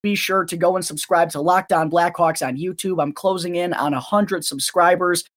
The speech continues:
I'd really appreciate all the support. Go and smash the like button as well if you can.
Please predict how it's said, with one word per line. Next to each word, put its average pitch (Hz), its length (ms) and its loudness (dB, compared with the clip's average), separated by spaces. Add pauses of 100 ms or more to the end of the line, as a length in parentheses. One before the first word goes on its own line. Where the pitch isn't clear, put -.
(180)
I'd 151 120 -4
really 202 280 6
appreciate 185 680 0
all 185 200 6
the 170 120 -2
support. 175 560 0
Go 214 160 4
and 202 100 0
smash - 420 -2
the 147 120 -4
like 170 300 0
button 170 220 0
as 151 200 -6
well 170 220 4
if 165 120 -4
you 170 100 -6
can. 170 440 -4